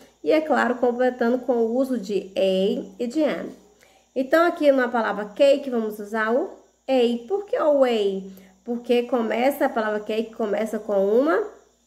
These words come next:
consoante. Número dois, nós temos aqui o bombom. O bombom é o sweet.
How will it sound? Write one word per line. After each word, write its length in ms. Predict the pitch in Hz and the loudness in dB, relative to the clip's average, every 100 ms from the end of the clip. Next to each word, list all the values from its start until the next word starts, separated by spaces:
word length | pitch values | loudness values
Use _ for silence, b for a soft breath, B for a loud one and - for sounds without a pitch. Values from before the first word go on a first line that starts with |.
| _ _ _ | _ _ _
consoante. 2000 | 220 202 214 269 285 - 277 254 214 214 220 214 202 202 202 - - 180 156 160 - _ B B B B B _ _ _ _ | -8 -4 0 0 0 -4 -2 0 -2 -4 -6 -4 -4 -4 -6 -16 -10 -8 -6 -8 -14 _ B B B B B _ _ _ _
Número 360 | 269 320 269 233 | 4 6 4 2
dois, 340 | 262 269 262 | 4 4 2
nós 220 | 262 247 - | -2 -6 -4
temos 360 | 233 247 240 | -4 -4 -4
aqui 280 | 226 226 254 | -6 -4 -4
o 80 | 262 | -4
bombom. 400 | 311 320 240 214 | -4 -4 -2 -2
O 140 | 226 | 0
bombom 260 | 262 277 285 | 0 2 2
é 60 | 320 | 0
o 20 | |
sweet. 800 | 320 370 311 247 240 - - | -2 -2 0 -2 -4 -12 -20